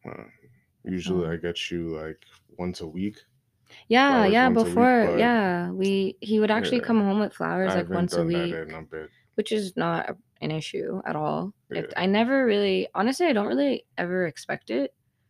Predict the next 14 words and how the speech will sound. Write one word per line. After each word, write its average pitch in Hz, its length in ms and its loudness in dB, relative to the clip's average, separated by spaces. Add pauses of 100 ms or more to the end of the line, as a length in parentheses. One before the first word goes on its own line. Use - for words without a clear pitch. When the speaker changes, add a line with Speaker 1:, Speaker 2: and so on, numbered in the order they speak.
(280)
Speaker 2:
I 151 120 -4
just, 170 360 -6 (580)
I, 220 180 4
I 233 80 4
don't 302 180 4
really 311 140 2
have 233 160 2
expectations 156 640 -2
like 147 160 -4
that, - 240 -8
and, 160 140 -4
like, 156 280 -6 (540)
it 185 160 0
sounds, 190 760 0